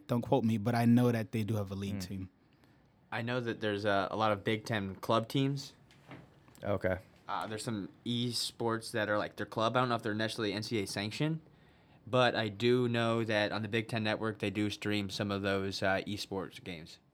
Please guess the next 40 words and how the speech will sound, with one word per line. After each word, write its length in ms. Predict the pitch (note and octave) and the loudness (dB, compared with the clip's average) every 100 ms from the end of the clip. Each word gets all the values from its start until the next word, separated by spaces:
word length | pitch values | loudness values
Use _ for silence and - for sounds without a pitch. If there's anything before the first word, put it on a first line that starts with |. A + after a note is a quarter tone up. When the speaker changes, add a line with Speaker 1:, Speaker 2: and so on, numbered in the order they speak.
| _ _ _ A2 | _ _ _ -2
Speaker 2:
Oh, 100 | G2+ | 0
wow, 160 | G2 | 2
I 80 | F#2 | 0
didn't 180 | F#2+ F#2+ | -2 -4
know 140 | F#2 | -4
that. 240 | F#2 F#2 G2 | -4 -4 -2
<laughs> 40 | |
I'll 120 | B2 G#2+ | 0 0
have 140 | G#2 | 0
to 80 | G2 | -4
catch 280 | - G2 - | -4 -4 -4
it. 140 | G2+ - - | -6 -10 -2
But 120 | - | 6
yeah, 120 | D3 B2+ | 8 10
once 280 | C3+ C#3+ | 8 4
again, 380 | D3 A#2+ A#2 A2 - | 4 6 6 4 2
I, 220 | G#2+ A2 - | 2 2 0
uh, 200 | - A1 - | -6 -6 -2
like 180 | A2 | -2
Cole 160 | - G#2+ | 0 0
said, 260 | G2+ G2 - - - _ - | 2 0 -2 -12 -20 _ 2
I 100 | A#2+ | 4
don't 120 | A#2 | 4
know 140 | G#2+ | 2
anything 280 | G2+ F#2+ G2 | -2 -4 -6
about, 400 | F#2+ F#2+ F#2 - _ _ _ | -2 -2 -2 -4 _ _ _
about 320 | F#2+ F#2+ G2+ | -4 -2 0
this, 340 | A2+ B2 A#2+ - | 2 2 0 -8
so 460 | - A2 G2+ F#2+ F#2 | -4 0 2 2 0
I'm 140 | G#2 | -2
gonna 420 | G#2+ G2+ G2 F#2+ F2 | -2 -2 -2 -2 -4
h-, 100 | F2 - | -8 -10
hand 220 | - B2 A#2 | -4 0 4
off 200 | A2 G#2+ | 4 4
the 80 | |
debate 460 | G#2 G2 G2+ G#2 - | -2 -2 0 0 -2
of 380 | - G2 F2+ F2 | -2 0 0 -2
goat 260 | G#2+ G2+ - | 0 0 0
of 320 | G2 F#2+ E2+ - - _ _ _ | -2 -2 -4 -12 -20 _ _ _
Twitch 580 | - A#2 G2+ - - - | 0 2 4 0 -8 -10